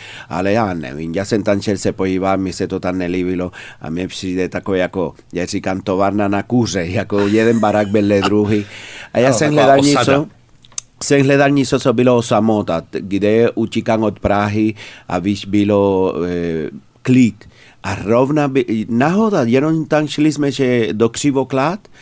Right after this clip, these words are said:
Speaker 1: a jsem viděl tam tu zelená kupola, jako, a se ptám na manžel, „Co to je?“ A on říká, „No, vypadá to jako hvězdárna.“ A šli jsme,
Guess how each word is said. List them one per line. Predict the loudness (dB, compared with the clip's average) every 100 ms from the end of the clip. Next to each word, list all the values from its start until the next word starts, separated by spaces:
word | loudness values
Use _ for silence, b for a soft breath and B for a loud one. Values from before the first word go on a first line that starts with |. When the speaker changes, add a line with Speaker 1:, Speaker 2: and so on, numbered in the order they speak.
| B B -8
Speaker 1:
a | -2
jsem | 0 2
viděl | 4 4
tam | 2 -2
tu | 0 0 0
zelená | 0 0 2 2
kupola, | 0 -2 -2 -4 -6 -8 -12
jako, | -12 -6 -6 -4
a | -4 -4 -4 B B -16 -14
se | -6 -4
ptám | -2 -2 0
na | 0
manžel, | -2 -2 -6
„Co | -6 -8
to | -6
je?“ | -4 -2 -2 -2
A | -4
on | -4
říká, | -4 -4
„No, | -2 -2
vypadá | -2 -2 -2
to | -2
jako | -2 -2 -4
hvězdárna.“ | 0 0 0 0 0 -2 -6 -12 B B B B B _
A | -2 -2 -2
šli | -6 0 2
jsme, | 4 2